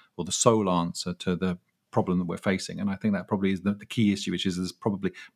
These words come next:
multiple solutions, albeit there's also probably some things we should start to think about ruling out.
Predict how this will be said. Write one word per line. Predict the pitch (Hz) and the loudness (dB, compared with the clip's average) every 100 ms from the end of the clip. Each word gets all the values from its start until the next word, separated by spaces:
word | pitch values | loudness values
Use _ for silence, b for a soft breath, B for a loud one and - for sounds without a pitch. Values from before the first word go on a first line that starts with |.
| 104 | 4
multiple | 104 104 104 - 95 | 4 2 -4 -6 -4
solutions, | - 92 101 95 90 82 85 B B B B - - | -2 0 2 0 -2 -4 -6 B B B B -18 -2
albeit | - 107 110 | 2 4 2
there's | 104 101 | 2 0
also | 98 98 | 0 -2
probably | - - 107 95 101 | -2 2 2 4 0
some | 92 110 101 | 2 4 2
things | - 98 90 | 2 0 2
we | 101 | -2
should | - 95 | 0 -2
start | - - 101 95 | -2 2 2 2
to | - | 0
think | 104 92 | -2 0
about | 92 92 98 | 0 0 0
ruling | 95 90 92 | -2 -2 -2
out. | 90 82 | -2 -4